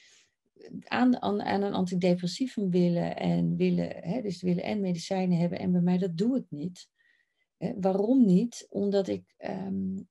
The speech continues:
omdat dat eigenlijk de natuurlijke biochemie ontregelt. Dat is wat anders als iemand een keer af en toe slaapmedicatie gebruikt, hè, bedoel. Maar de, de, dus als dat echt niet gaat, weet je, dit, dit, dit,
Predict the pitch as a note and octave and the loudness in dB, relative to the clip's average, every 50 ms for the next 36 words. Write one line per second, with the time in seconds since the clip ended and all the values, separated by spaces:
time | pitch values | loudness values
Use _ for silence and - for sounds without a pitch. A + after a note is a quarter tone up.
0 | _ - - G3+ G#3 A3 A3 A3 A3 G#3 - - - A#3+ A#3 A3+ G#3 F#3+ G3 G3 | _ -8 -4 -2 -2 -2 -2 -4 -6 -8 -2 0 0 0 0 0 -4 -4 -2 -2
1 | F#3+ F#3+ F#3 F#3 - G#3 G3 F3+ F3+ F3 E3 F3+ F#3 F#3 F3 F3+ - - F3+ F3+ | 0 -2 -2 -4 -4 -6 -6 -6 -6 -6 -2 0 0 2 0 0 0 2 2 4
2 | G3 A#3 B3+ A#3+ A#3 - - E3 D#3+ D#3+ D3 C#3 - - - F3 F3 - - - | 6 6 4 2 2 -4 -6 -6 -4 -4 -4 -4 -6 -6 -6 -6 -6 -8 -10 -8
3 | - - E3+ F3+ F3+ F3 E3+ E3 E3 - D#3+ D#3 E3 E3+ E3 - - - - D#3+ | -4 -2 0 0 0 0 -2 -6 -8 -6 -6 -6 -6 -8 -10 -10 -12 -12 -12 -12
4 | E3 - E3 D#3+ - - - - - - C3+ - C3 B2 - - - - - - | -12 -12 -12 -10 -8 -8 -8 -8 -10 -12 -12 -10 -10 -12 -12 -14 -18 -18 -18 -18
5 | D#3+ - - C#3 - A#2+ B2+ C#3 - - - E3 D#3 D#3+ - D3+ D3+ - _ _ | -16 -16 -14 -14 -14 -14 -14 -14 -12 -10 -8 -8 -6 -8 -8 -8 -10 -12 _ _
6 | _ - - - - - - - - - - - - - - _ _ - - D#3 | _ -20 -20 -20 -20 -20 -20 -20 -20 -20 -20 -20 -20 -20 -20 _ _ -8 -6 -4
7 | D#3 D#3+ E3+ - - - - D#3+ E3 E3 E3 E3 E3+ E3 - - - D3 D3+ - | -2 -2 -2 -2 -2 -2 -2 -2 -2 -2 -2 -2 -2 -2 -4 -4 -4 -4 -4 -8
8 | D#3 - - - - - - E3 D3 - - - C#3 C#3 C#3+ - D#3 D3 - F3+ | -10 -6 -4 -4 -4 -4 -4 -6 -8 -6 -6 -8 -6 -6 -6 -6 -8 -6 -4 -4
9 | E3 E3 E3 E3 - - E3+ - - D#3+ | -2 -2 -4 -4 -6 -8 -6 -6 -8 -8